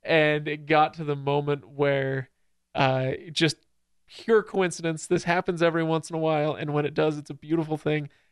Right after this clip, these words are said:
Uh, the end of all things on the Return of the King soundtrack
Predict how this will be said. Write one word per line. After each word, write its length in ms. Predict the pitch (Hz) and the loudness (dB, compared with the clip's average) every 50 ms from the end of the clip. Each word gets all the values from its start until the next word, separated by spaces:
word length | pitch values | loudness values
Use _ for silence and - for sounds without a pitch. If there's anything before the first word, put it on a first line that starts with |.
| _ _ - | _ _ 0
Uh, 300 | 147 143 135 135 135 143 143 - | 2 2 2 2 0 -2 -4 -4
the 160 | 165 165 - | -4 -2 0
end 220 | - 165 175 190 180 | 0 0 2 2 2
of 100 | 165 156 | 2 2
all 200 | 156 151 151 151 | 2 2 2 0
things 600 | - - - 147 151 143 139 143 139 - - - _ _ _ _ _ _ _ - | 0 0 2 2 2 0 -4 -12 -20 -20 -20 -20 _ _ _ _ _ _ _ 0
on 240 | 143 147 147 143 | 2 2 2 2
the 80 | 139 139 | 2 2
Return 300 | 143 147 143 - 175 175 | 2 0 2 2 2 2
of 40 | 165 | 2
the 80 | 156 151 | 0 -4
King 180 | - - 151 | -4 -4 -4
soundtrack 680 | 151 147 - 160 151 151 147 - - 151 147 151 139 | -4 -2 0 0 0 0 0 0 0 2 2 0 0